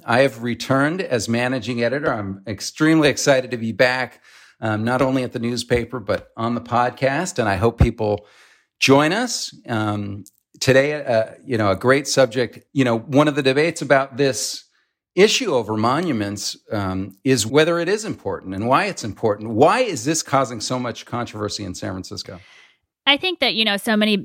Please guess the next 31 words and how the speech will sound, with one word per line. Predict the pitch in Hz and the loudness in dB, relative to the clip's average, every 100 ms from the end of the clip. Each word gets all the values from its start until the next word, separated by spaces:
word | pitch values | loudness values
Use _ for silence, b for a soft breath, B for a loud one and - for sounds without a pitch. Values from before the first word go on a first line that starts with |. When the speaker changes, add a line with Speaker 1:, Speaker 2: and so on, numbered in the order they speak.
| 202 | -2
Speaker 2:
huge | 247 220 180 | 4 4 4
issues | - 190 185 | 0 0 -2
have | 196 175 | -2 -2
been | 190 180 | -2 0
raised | 180 180 180 | 2 2 0
over | 180 185 | -4 -4
the | |
past | 185 202 185 | -2 -2 -2
several | - 175 175 | -2 -2 -2
weeks | 175 170 - - | -2 -4 -4 -4
related | 185 170 175 | -2 -2 -2
to | 185 | -4
the | 175 | -8
police | 170 185 175 | -4 -4 -4
killing | - 185 180 | -6 -6 -4
of | 180 | -4
George | 175 170 170 | -4 -4 -4
Floyd. | - - 208 190 190 190 B B - | -6 0 2 4 2 -2 B B -6
You | 196 | -2
know, | 180 | 0
we | 185 | 2
obviously | 180 180 180 - 175 | 2 2 -2 -4 -2
have | 180 175 175 | 0 0 0
major | 190 190 175 180 180 - | -2 -2 0 0 0 -2
problems | 202 180 185 175 170 | -2 -2 -2 -2 -4
in | 175 | -6
police | 175 180 175 | -4 -6 -6
departments | - 180 - 175 - | -8 -8 -8 -8 -8
across | 180 170 190 | -6 -4 -4
the | - | -6
country | - 180 170 185 170 175 | -6 -6 -4 -6 -6 -6